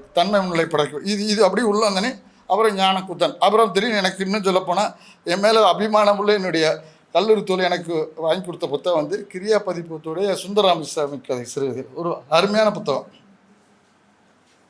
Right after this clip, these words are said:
அது அந்த, அப்புறம் அது, அது வரும்போது ஆட்டோமேட்டிக்காக இந்த இதில் வரும்போது, அப்புறம் அப்போ போய் நான்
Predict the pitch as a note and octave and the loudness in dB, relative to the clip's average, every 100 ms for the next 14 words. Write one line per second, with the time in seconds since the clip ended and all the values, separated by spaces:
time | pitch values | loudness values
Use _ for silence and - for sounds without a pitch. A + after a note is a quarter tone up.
0 | _ - F3 F3 F#3 F3 - - - - | _ 0 4 6 4 4 0 -2 -16 -18
1 | - _ _ _ _ _ _ _ - - | -20 _ _ _ _ _ _ _ -20 -2
2 | G#3 B3 A#3 B3 A3+ A#3+ A#3+ A3 A#3 B3+ | 2 6 6 6 6 6 6 6 6 6
3 | A#3 B3 B3+ B3+ B3+ B3 A3 A3 A#3+ A3+ | 6 6 4 4 4 4 4 4 4 6
4 | G3+ G3+ F3 B3 C#4 - - _ _ - | 4 4 4 2 0 -10 -20 _ _ -2
5 | G#3+ A#3+ A#3 A#3 A3 G#3+ G#3 A#3 B3 G#3+ | 2 4 2 2 4 2 2 0 2 4
6 | G3+ G3 F#3+ | 4 4 0